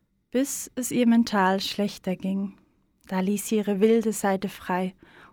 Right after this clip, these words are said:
und damit den Bart. In dieser Zeit erzählte sie mir immer wieder davon, dass sie ein Ingenieur sei. Und es war auch so.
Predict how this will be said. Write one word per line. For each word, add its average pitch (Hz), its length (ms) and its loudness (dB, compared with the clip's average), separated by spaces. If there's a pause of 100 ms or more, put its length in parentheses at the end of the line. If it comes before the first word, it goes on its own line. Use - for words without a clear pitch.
und 196 200 -4
damit 196 500 0
den 254 120 4
Bart. 175 540 -6 (880)
In 196 140 -2
dieser 214 480 -2
Zeit 214 480 -2
erzählte 226 580 2
sie 233 140 2
mir 220 160 4
immer 233 320 6
wieder 220 280 0
davon, 214 680 0 (320)
dass 208 200 -4
sie - 120 2
ein 233 160 6
Ingenieur 254 680 6
sei. 180 380 -2 (680)
Und 226 100 4
es 233 200 2
war 262 260 4
auch 208 100 -2
so. 190 300 -4